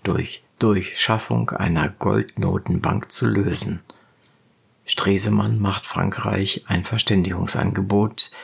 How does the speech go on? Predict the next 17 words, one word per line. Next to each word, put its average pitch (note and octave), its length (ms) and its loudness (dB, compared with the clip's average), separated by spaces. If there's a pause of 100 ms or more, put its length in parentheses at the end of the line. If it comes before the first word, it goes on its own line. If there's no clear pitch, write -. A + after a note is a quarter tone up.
(220)
in C#3 120 2
der B2+ 140 4
Ruhrfrage G2+ 920 -2 (460)
durch A2 420 2 (100)
produktive G#2 840 0
Pfänder. - 680 -4 (1000)
Die A#2 120 2
Grenzsperre A#2+ 920 0
zwischen C3+ 380 2
den C3+ 240 4
besetzten C3+ 680 2
und - 440 0
den - 180 0
unbesetzten G#2 760 0
Gebiet G#2 380 -2 (380)
wird C#3 240 0
aufgehoben. F#2 800 -4